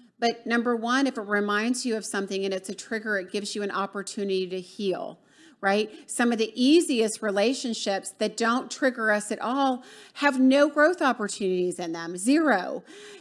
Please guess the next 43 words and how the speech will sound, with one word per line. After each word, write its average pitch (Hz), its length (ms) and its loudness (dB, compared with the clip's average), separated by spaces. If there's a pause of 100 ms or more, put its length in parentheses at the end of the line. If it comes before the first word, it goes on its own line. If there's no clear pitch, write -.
So 254 500 4 (200)
don't 277 280 2
be 349 120 2
afraid 294 680 0
of - 180 -2
a 220 60 -2
relationship 226 800 0
or 220 100 0
a - 60 0
person 247 460 -2
that 202 180 -4
triggers 320 560 0
you, 175 340 -2 (400)
because 269 460 2 (240)
yes, 311 500 0 (100)
this 220 420 2
may 311 140 2
trigger 262 320 0
you 262 180 2
because 262 300 0
your 269 140 -2
ex 302 320 -2
did 180 220 -2
it, 156 240 -8 (180)
or 220 140 0
this 247 240 0
happened 233 400 2
to - 140 -2
you 254 60 2
before, 247 760 0 (240)
or 233 200 2
they 240 180 4
dis-, 262 420 -4
you 220 180 -2
know, 214 220 4
your 220 400 2
ex 247 260 -2
disappeared 247 800 0
for 214 180 -4
days 202 420 2
at 214 100 -2
a - 80 2
time 196 540 0